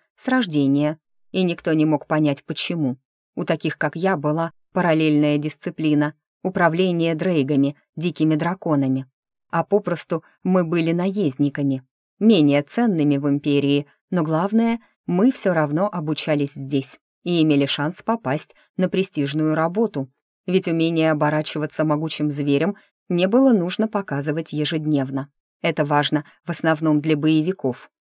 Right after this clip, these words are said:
И вот сейчас у нас было сдвоенное занятие с теми самыми боевиками. Практическое. Но сегодня ректор отчего-то решил начать с теории. «Итак, адептка», отвлёк он меня от мыслей,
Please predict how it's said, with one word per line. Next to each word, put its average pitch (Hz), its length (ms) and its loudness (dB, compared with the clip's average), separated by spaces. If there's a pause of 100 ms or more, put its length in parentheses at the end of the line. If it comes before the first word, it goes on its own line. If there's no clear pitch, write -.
(300)
И 180 100 0
вот 156 200 0
сейчас - 600 -6 (360)
у 175 100 -4
нас 208 220 2
было 196 320 2
сдвоенное 151 600 2
занятие 202 720 0 (140)
с - 120 -14
теми 208 340 2
самыми 147 580 -2 (120)
боевиками. 156 800 -2 (320)
Практическое. 143 920 -2 (320)
Но 180 100 0
сегодня 160 500 0
ректор 156 400 -2 (160)
отчего-то 170 560 -2
решил 160 320 -2
начать 156 420 -2
с - 60 -4
теории. 143 640 0 (480)
«Итак, 143 480 0
адептка», 156 560 -2 (340)
отвлёк 165 440 -2
он 156 120 0
меня 151 260 2
от 151 100 -10
мыслей, 233 500 0